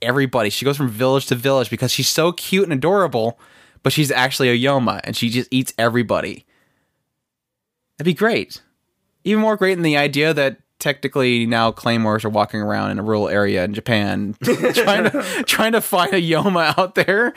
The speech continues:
killing random people from Nananbiori's little town because they, they keep thinking they're, they, they're obviously Yomas. It's gonna be great. Oh, I can't wait for that one to get adapted.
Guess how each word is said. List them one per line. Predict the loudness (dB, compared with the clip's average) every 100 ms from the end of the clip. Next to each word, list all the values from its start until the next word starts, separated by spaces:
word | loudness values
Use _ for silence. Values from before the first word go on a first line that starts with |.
| -8 -12 -4
killing | -2 2 2 2
random | 2 2 2
people | 0 0 2 2 0 -8 -20
from | -16 -4 0 2 2
Nananbiori's | 0 0 0 2 2 0 -2 -6
little | -4 -4
town | -4 -2 0 0
because | -2 -2 -2 -2
they, | -4 -6 -6
they | -4
keep | -4 -4
thinking | -4 -2 -2
they're, | -2 -4
they, | -2 -2
they're | -2 -2 0
obviously | 2 0 0 -2 0
Yomas. | 0 0 0 -4 -8 -14 _ _ -20 -20 _ _
It's | -14
gonna | -10
be | -8
great. | -8 -8 -12 _ _ _ -20 -20 -20 _ _ _ _ _ _ _ _ -6
Oh, | 0 2
I | 0
can't | 0 -2
wait | 0
for |
that | 0
one | 0
to | -2
get | -4
adapted. | -2 -4 -4 -8